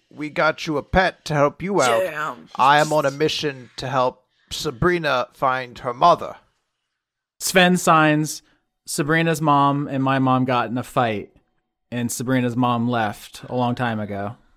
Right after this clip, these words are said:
Speaker 2: Well, here's the thing is that, uh, since Corton's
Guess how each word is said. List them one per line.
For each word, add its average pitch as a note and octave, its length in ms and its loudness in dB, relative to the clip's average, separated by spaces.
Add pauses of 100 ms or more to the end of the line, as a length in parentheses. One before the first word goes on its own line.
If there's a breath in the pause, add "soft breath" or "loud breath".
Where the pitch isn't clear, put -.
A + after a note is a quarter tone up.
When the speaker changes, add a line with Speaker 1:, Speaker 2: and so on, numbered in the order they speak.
(840 soft breath)
Speaker 2:
Well, B3+ 300 -2
here's D#4 300 -6
the - 100 -20
thing D4+ 320 -2
is A3 200 -10
that, G3+ 420 0
uh, F3 380 0
since F3+ 440 -12
Corton's E3+ 1300 -4